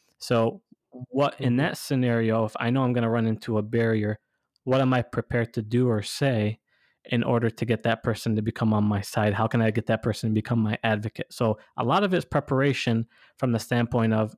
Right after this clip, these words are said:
Speaker 1: how can I make sure that I knock down every potential barrier or close any potential gap in my interaction there,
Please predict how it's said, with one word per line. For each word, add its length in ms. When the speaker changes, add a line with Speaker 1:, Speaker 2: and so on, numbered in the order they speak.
Speaker 1:
how 140
can 180
I 80
make 220
sure 300
that 140
I 120
knock 280
down 220
every 300
potential 420
barrier 640
or 180
close 420
any 200
potential 500
gap 520
in 420
my 300
interaction 640
there, 160